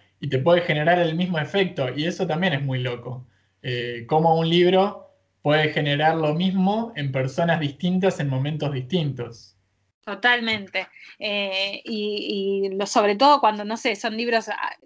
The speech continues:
Speaker 2: como decimos, este es un libro en español, pero que fue traducido a varios idiomas, ¿no? Y lo mismo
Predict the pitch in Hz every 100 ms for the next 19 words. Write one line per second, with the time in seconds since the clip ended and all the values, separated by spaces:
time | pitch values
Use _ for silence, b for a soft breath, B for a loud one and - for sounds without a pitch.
0 | _ 196 196 202 220 185 208 233 226 214
1 | 220 220 214 - B B B 208 190 196
2 | - 196 220 269 320 233 208 202 233 226
3 | 226 202 190 - 262 254 247 214 196 180
4 | 185 208 233 220 214 208 254 277 269 285
5 | 277 220 247 269 214 220